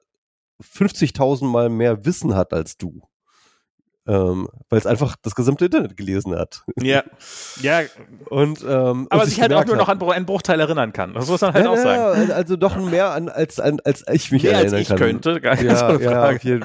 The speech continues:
Speaker 1: ja, auf jeden Fall. Also, ähm, es ist wirklich schwer zu ver-, vergleichen, ne? Und, ähm, und ich glaube, ich glaube, die, die Aufgabe, die wir jetzt haben, also jetzt,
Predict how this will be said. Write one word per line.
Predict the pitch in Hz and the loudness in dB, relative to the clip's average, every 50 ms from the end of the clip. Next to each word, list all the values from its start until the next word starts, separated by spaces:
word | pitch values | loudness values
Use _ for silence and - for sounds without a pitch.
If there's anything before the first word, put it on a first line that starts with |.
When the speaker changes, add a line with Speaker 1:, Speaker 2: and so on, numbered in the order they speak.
| - - | -4 -4
Speaker 1:
ja, | - 120 135 | -2 0 0
auf | 139 - - | 0 -2 -4
jeden | 147 151 147 | -6 -6 -4
Fall. | - 180 160 139 101 | -2 0 0 0 0
Also, | 98 101 120 120 - - - - - - - - - - - - _ _ - | 0 0 0 -2 -2 -4 -12 -16 -16 -16 -18 -20 -20 -20 -20 -20 _ _ -2
ähm, | 127 131 135 135 135 - - - _ _ _ _ | 0 0 0 0 -2 -6 -12 -18 _ _ _ _
es | - - 131 127 | -2 0 0 2
ist | 202 185 - - | 0 -2 0 0
wirklich | 180 226 233 208 - | 0 0 0 -2 -4
schwer | - - 127 143 170 | -2 0 0 0 0
zu | - - | -2 -4
ver-, | - 165 151 147 135 | -2 0 0 0 0
vergleichen, | - - 139 120 123 127 175 247 240 - 113 98 95 | 0 -2 -2 0 0 0 0 0 -4 -6 -8 -6 -2
ne? | 98 117 147 165 | 0 0 0 0
Und, | - - 123 127 131 - - | 0 0 0 -2 -2 -4 -4
ähm, | - 123 120 120 117 117 120 123 - | -2 0 0 0 0 -2 -4 -4 -4
und | - 139 135 139 | -2 -2 -2 -2
ich | 143 - - | -4 -2 0
glaube, | 135 151 190 175 175 143 | 0 0 0 0 -4 -6
ich | 139 - | -4 -2
glaube, | 151 151 151 | -2 -2 -2
die, | 143 143 143 139 | -2 -4 -4 -2
die | - 123 - | 0 0 0
Aufgabe, | - 170 196 - - 160 147 131 | 0 0 -2 0 0 0 0 0
die | 120 127 113 113 | -2 -6 -4 -2
wir | 127 185 202 | 0 0 2
jetzt | 160 139 - - | 0 0 0 0
haben, | 123 120 123 113 95 | 0 0 0 0 -4
also | 92 90 | -6 -6
jetzt, | 90 87 - | -6 -8 -10